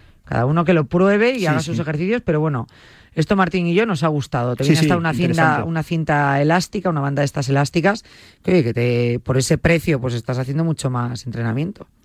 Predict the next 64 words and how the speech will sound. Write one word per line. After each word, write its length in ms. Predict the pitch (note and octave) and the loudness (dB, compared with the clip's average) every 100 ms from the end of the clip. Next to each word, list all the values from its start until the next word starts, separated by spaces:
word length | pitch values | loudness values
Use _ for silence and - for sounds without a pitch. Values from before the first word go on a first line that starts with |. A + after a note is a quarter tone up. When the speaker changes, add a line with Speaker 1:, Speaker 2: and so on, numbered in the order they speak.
| - | -20
Speaker 2:
Fíjate 300 | - C#3+ A#2+ | -4 -2 0
Speaker 1:
Ajá. 40 | D3 | 0
Speaker 2:
que 20 | C3+ | 0
yo 60 | |
los 80 | C#3+ | 0
tengo, 260 | D3+ D3 B2+ | 0 0 0
a 300 | B2 B2 A#2+ | 0 0 0
los 140 | A#2+ | 0
que 80 | - | 0
están 180 | A2+ C#3 | -2 0
ahí 120 | D3 | 2
los 100 | D#3 | 0
tengo 200 | - B2+ | 0 -2
a 60 | B2 | 0
todos, 460 | C#3 D#3 F3 - - _ - - - _ | 0 0 0 -6 -16 _ -20 -20 -20 _
y 80 | B2+ | 0
todos 260 | C3 D3+ C3 | 2 2 2
tienen 220 | C#3+ C3+ | 2 2
su 100 | A#2 | 2
función, 360 | C3 A#2 B2+ | 0 0 0
porque 200 | B2 A2+ | -2 -2
el 120 | A#2+ G#2 | -4 0
que 100 | D#3 | 0
es 100 | C#3 | 2
bola, 420 | D#3 D#3+ C3+ - | 2 2 -2 -4
lo, 160 | A2 A#2 | -6 0
ma-, 160 | D3 | 0
es 100 | D3+ | 0
más 160 | C3 E3 | 2 2
de 60 | E3 | 2
lo 80 | |
mismo, 240 | D3 C3+ C3 | 2 2 2
es 60 | |
como 180 | - D3+ | 2 2
el 80 | C3+ | 2
rodillito 500 | B2+ B2+ A#2+ D#3 C#3+ | 2 0 2 0 2
pequeño. 640 | B2+ - D#3+ C#3+ C#3 F#3 - _ _ | -2 -2 0 2 2 0 -10 _ _
Mira, 200 | B2+ G#2+ | -8 -8
f-, 280 | F2 - - _ | -8 -16 -20 _
fíjate 360 | - C3+ C3+ | -8 -6 -6
si 140 | - C3 | -6 -6
hay 100 | C3 | -4
rodillo 460 | A2+ C3 - B2 B2 | -4 -4 -4 -4 -2
masajeador 560 | A#2+ A2+ A2+ A#2 B2+ | -2 -2 -4 -2 -2
pequeño, 460 | A#2 G2+ B2 D3+ G3 | -2 -2 0 0 -2
y 100 | A2 | -2
vas 180 | B2 A#2+ | 0 0
a 20 | |
encontrar 360 | A2+ A2 B2 B2 | 0 -2 -2 -2
que 100 | A#2 | -2
el 100 | G#2 | 0
tamaño 300 | A#2 B2+ B2+ | 2 4 4
en 60 | |
el 60 | A2+ | 2
que 60 | |
te 60 | A2+ | -2
estoy 180 | G#2+ B2 | -2 -2
hablando 320 | A2+ A#2+ A#2+ | -2 -2 -2
son 220 | - A2 | -2 -2
súper 260 | - C3 A2 | -2 -2 0
pequeños. 340 | A2 A2 G2+ - | 0 -2 -2 0
Pero 200 | C3 B2+ | 0 0
la 180 | A#2+ A#2+ | 0 2
bolita 480 | B2+ D3 D#3+ D3 | 2 2 2 -2